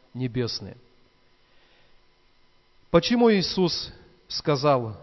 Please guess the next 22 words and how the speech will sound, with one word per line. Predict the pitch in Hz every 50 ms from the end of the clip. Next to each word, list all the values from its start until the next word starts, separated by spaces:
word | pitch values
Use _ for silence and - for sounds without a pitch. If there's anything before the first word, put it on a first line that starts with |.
| - -
эти | 147 127 135 127
слова | - - 135 135 139 135
в | 120 -
сорок | - 147 139 131 120 -
восьмом | 135 117 - - 127 120 117
стихе? | - - - 127 120 - 156 165 175 165 143 - - - - - _ - _ _ _ _ _ _ _ _ _ _ _ _ _ _ _ _ _
Потому | - 135 135 - 156 160 160
что | - - - 160 147
выше | 143 170 220 - - - 147 117 101 104 - - - - _ _ _ _ _ _ _ _ _ _ _ _ -
Он | 143 147 143
говорит, | 117 143 151 156 160 165 175 160 -
кто | - - - 185 180
такой | - 170 - - 165 156 139
Небесный | 139 131 123 113 135 135 123 - - 123 123
Отец. | 113 - - 107 98 95 - - - _ _ _ _ _ _ _ _ _ _ _ _ _ _ _ _ _ _ _ -
И | -
Он | 143 143
говорит: | 143 151 160 156 147 147
«Мой | 139 143 147 160 185 208 214 202 160 117 98 - -
Небесный | 127 147 151 151 120 175 196 180 - - 185 185 180
Отец | 170 - - 160 131 110 - - - - - - _ _ _ _ _ _ _ _ _ _ _ _ _ _ _
посылает | - 147 143 - - 156 156 170 180 180 180 175 165 165 -